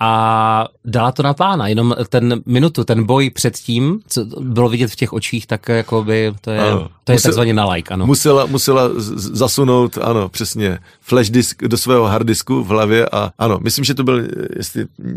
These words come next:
Speaker 2: G-dur nebo A-dur, myslím, klavírní koncert, ano. A přesně tak, ano, změnili jenom opus.
Speaker 1: Igore, houslisti mají svého Stradivariho, má i svět klarinetistů svého mistra, legendárního mistra nástrojáře?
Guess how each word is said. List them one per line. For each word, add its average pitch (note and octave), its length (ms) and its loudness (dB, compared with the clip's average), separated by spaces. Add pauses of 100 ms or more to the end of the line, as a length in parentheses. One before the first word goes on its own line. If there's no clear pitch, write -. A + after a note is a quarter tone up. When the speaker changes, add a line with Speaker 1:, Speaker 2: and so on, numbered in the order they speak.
(160)
Speaker 2:
G-dur A2 340 0
nebo G2+ 300 -2
A-dur, G2+ 460 -2
myslím, F#2 220 -8
klavírní G#2 340 0
koncert, G2+ 440 -4
ano. G2+ 240 -4 (240)
A F#2+ 520 -4 (360)
přesně - 300 -4
tak, E2 260 -6 (120)
ano, F#2+ 220 -2
změnili G#2 500 0
jenom G2 240 -2
opus. - 420 -10 (380)
Speaker 1:
Igore, A#2 400 2 (300)
houslisti G#2+ 580 -4
mají A2+ 280 0
svého A2 340 -4
Stradivariho, G2 1080 -4 (320)
má G2 340 -4
i G#2 360 -4
svět - 340 -6
klarinetistů G2 800 -6
svého G2 500 -4 (180)
mistra, G2 720 -4
legendárního G2+ 600 -2
mistra F#2+ 320 -4
nástrojáře? G#2+ 720 -6